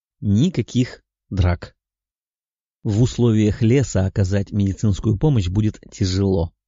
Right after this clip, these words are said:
потому раненого, побитого попросту эвакуируют, а это значит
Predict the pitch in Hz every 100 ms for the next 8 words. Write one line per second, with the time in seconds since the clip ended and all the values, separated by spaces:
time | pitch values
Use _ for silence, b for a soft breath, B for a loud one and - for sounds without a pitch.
0 | B B - - 107 104 110 104 104 95
1 | 95 90 90 - - 95 139 - 87 87
2 | b b 165 156 151 - 135 _ 151 135
3 | - 104 92 92 95 87 - _ B B
4 | - 101 95 104 92 113 - 147